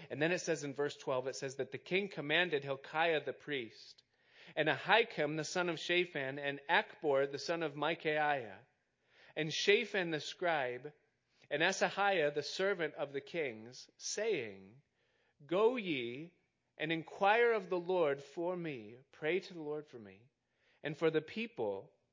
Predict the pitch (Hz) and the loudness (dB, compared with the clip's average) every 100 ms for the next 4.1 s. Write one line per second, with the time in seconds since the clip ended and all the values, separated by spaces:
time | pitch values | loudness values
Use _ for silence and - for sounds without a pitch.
0 | _ - 151 151 139 147 165 190 156 185 | _ -10 -6 -2 0 4 6 4 0 -4
1 | 196 143 127 - 147 135 - 165 175 180 | 0 0 -2 -4 -4 -2 0 0 0 -2
2 | 160 156 147 170 143 120 131 120 135 131 | -2 -4 0 2 2 2 -4 -4 -4 -4
3 | 143 143 139 - 123 117 - 123 113 95 | -6 -8 -8 -8 -8 -8 -4 -4 -4 -14
4 | - | -20